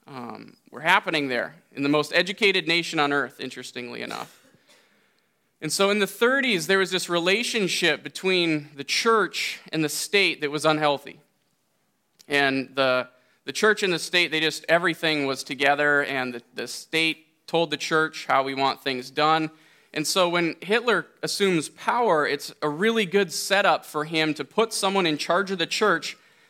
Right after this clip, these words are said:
that just tells everyone how it's gonna roll. So there wasn't the church telling the state what to do, but rather the state telling the church what to do. And so Hitler's at first, first thing that he did when he assumed power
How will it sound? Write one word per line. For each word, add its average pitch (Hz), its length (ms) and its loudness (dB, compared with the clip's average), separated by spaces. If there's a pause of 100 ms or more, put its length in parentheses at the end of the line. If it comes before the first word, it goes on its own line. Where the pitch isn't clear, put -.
that 190 80 -4
just 247 220 -2
tells 214 300 4
everyone 180 360 0
how 165 200 4
it's - 160 -4
gonna 143 200 0
roll. 127 360 -4 (1300)
So 170 200 0
there 160 160 4
wasn't 196 600 0
the 156 80 -2
church - 640 0
telling 170 320 2
the 139 60 2
state 190 380 0
what 143 140 -2
to 147 80 -12
do, 131 200 0
but 127 140 -4
rather 131 240 2
the 123 80 -8
state - 380 -2
telling 127 240 -2
the 123 80 -8
church - 360 -4
what - 140 -12
to - 80 -14
do. - 140 -18 (880)
And 139 120 -8
so 180 160 4
Hitler's 226 560 2
at 180 240 2
first, - 640 -2 (140)
first - 500 -2
thing 262 220 0
that 240 100 0
he 220 80 0
did 185 360 2
when 143 120 0
he 151 80 2
assumed 185 380 -2
power 160 560 2